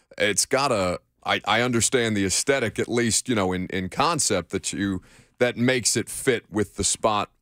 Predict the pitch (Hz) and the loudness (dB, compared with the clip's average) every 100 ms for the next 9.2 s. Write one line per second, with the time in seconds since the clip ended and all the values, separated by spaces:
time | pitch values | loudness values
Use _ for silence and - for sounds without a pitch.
0 | - 98 113 110 98 98 113 92 85 - | -10 -2 0 0 0 0 0 0 0 -2
1 | - 98 92 90 - 110 98 85 92 87 | -2 0 2 0 -2 -2 0 0 -2 -2
2 | 82 - 113 90 117 98 - 123 113 98 | -6 -4 -2 0 0 -2 -2 0 0 0
3 | 95 95 95 87 104 98 85 90 98 101 | -2 0 0 -2 -2 -2 -2 0 0 0
4 | 92 85 95 - - - _ - - 131 | -2 -4 -6 -12 -20 -20 _ -4 -2 0
5 | 120 175 190 - 156 131 117 - 123 117 | 0 0 -2 -2 -2 0 -2 -2 -2 0
6 | 214 - 131 98 101 82 131 139 - 139 | -2 0 -2 0 -2 0 0 0 0 0
7 | 135 - 131 117 - 120 - 127 113 92 | 0 -2 -2 0 0 0 2 0 0 0
8 | 107 120 113 - 117 117 101 87 120 113 | 2 2 0 0 0 2 0 0 0 0
9 | - 101 | 0 -2